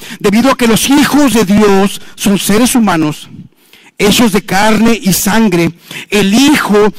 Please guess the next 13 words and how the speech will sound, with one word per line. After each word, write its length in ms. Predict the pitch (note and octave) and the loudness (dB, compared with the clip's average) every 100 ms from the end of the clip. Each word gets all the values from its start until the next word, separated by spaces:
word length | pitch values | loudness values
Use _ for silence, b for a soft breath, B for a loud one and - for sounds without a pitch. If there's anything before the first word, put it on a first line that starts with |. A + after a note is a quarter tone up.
| B | B
también 420 | - G3 G3 C4 C#4 | -4 0 2 2 2
se 140 | A#3+ | 2
hizo 300 | B3 A3+ B3 | 2 2 0
carne 540 | - A#3+ B3 A3+ A#3+ B3 | 0 0 2 2 2 2
y 80 | |
sangre. 680 | F#3+ A#3+ A#3 B3 A#3 A3 D3 - - - _ B B B | 2 2 2 2 2 0 0 -6 -20 -20 _ B B B
Pues 200 | - A3 | -2 0
solo 440 | - B3 C#4 C#4+ D4 | 2 2 4 2 0
como 420 | B3+ A#3+ A3 F#3+ | 0 2 2 0
ser 260 | - A#3+ | 0 2
humano 600 | C4+ C4 A#3+ B3+ C4 A#3 | 2 2 2 2 2 2
podía 480 | G3+ G#3+ G3 A3+ B3+ | 0 0 0 2 2
morir 560 | A#3+ G#3 G3 F#3+ G#3+ | 2 2 2 2 0